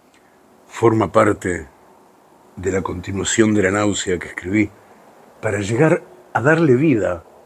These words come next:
a Antoine Roquentin tercero, de un modo que acaso, de un modo que acaso se parece a la toma de vida del personaje en las espaldas del creador,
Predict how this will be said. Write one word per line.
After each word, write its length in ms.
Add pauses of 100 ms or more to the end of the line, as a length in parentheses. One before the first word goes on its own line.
(480)
a 60
Antoine 480
Roquentin 520
tercero, 540 (1900)
de 120
un 160
modo 280
que 120
acaso, 580 (1600)
de 120
un 100
modo 240
que 100
acaso 340
se 180
parece 680 (880)
a 260
la 160
toma 280
de 100
vida 340
del 180
personaje 760 (480)
en 120
las 160
espaldas 440
del 160
creador, 600